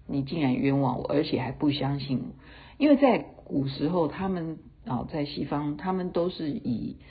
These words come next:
啊，要发誓，都是以耶稣基督为名啊，哦，以上帝要救赎我，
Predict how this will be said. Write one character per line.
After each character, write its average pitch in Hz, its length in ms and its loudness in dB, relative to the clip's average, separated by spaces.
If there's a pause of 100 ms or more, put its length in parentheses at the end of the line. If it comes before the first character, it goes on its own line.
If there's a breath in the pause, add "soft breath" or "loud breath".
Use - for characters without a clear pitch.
(480 loud breath)
啊， - 220 -6
要 165 160 -2
发 160 320 4
誓， 151 360 -2
都 165 120 -4
是 170 140 -4
以 - 460 -6
耶 185 200 4
稣 175 280 -4
基 160 240 -6
督 156 260 0
为 123 200 2
名 - 300 -6
啊， - 200 -14 (140)
哦， 151 240 -6
以 156 180 -4
上 160 340 0
帝 123 440 -4
要 170 120 0
救 156 300 2
赎 135 240 -4
我， 135 140 -2